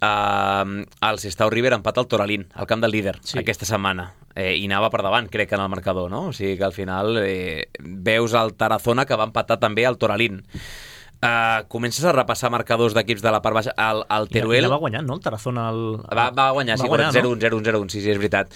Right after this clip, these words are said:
Speaker 1: Ehm, el Teruel rescata un punt de, de, del Carballiño,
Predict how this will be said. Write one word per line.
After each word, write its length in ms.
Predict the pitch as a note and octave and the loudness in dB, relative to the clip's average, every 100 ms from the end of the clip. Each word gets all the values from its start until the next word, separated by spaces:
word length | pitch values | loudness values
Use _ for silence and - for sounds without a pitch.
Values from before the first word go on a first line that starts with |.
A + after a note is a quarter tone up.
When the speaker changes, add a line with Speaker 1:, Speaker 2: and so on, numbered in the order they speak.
| - - - | -18 -10 0
Speaker 1:
Ehm, 680 | A#2+ A#2+ A#2 A#2 A2+ A2+ A#2 - | 2 4 4 4 2 -4 -6 0
el 140 | A#2 | 0
Teruel 460 | A#2+ A#2 C3+ G3 - - - - - - | 2 4 6 4 2 -6 -20 -20 -20 -8
rescata 420 | A2+ B2 - B2 | 0 0 0 0
un 80 | D#3+ | 0
punt 240 | C#3 D3 C3 | 0 -2 2
de, 360 | B2+ A#2+ A2+ G2+ | 4 4 2 2
de, 880 | A2+ A2 A2 G#2+ G#2 G#2 G2+ G2+ | 2 4 4 4 4 2 0 -4
del 200 | G#2 A2 - | 0 2 4
Carballiño, 640 | A2+ G#2+ A2 A#2 E3 A3+ | 2 2 0 0 0 -2